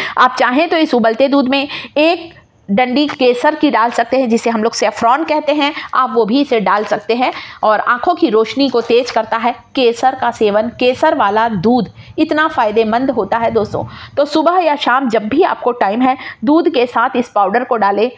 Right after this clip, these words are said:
और दो से तीन बादाम को चबा चबा कर खाएं। पुराने समय के लोगों की आँखें इसीलिए तो अच्छी रहती थी,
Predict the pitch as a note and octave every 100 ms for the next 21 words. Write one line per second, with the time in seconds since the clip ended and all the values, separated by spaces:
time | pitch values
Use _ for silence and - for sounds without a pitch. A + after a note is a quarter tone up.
0 | _ B3 G#3+ C4+ D#4+ A#3+ - B3+ C#4 G3
1 | G3+ G3+ G#3+ A#3+ A3 F#3+ F#3+ G#3 G3 -
2 | - - - - - - - C#4 A#3+ C4
3 | D4+ B3 B3 B3+ B3 A3 A3+ C4 B3 A3
4 | - A#3+ - C4 B3+ B3+ - - B3+ G#3+
5 | G#3+ B3+ D4+